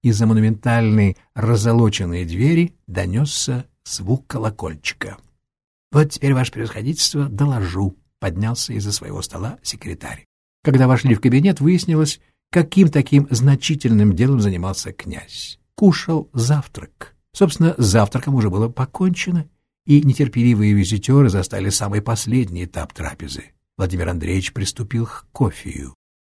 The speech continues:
Он сидел, аккуратно подвязанный мягкой льняной салфеткой, макал в чашку сдобную булочку от Филиппова, и вид имел чрезвычайно благодушный.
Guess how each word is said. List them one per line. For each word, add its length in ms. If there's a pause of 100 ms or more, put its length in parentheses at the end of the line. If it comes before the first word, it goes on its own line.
(140)
Он 120
сидел, 460
аккуратно 420
подвязанный 520
мягкой 420
льняной 440
салфеткой, 760 (260)
макал 340
в 100
чашку 380
сдобную 480
булочку 600
от 140
Филиппова, 580
и 260
вид 380
имел 360
чрезвычайно 1080
благодушный. 800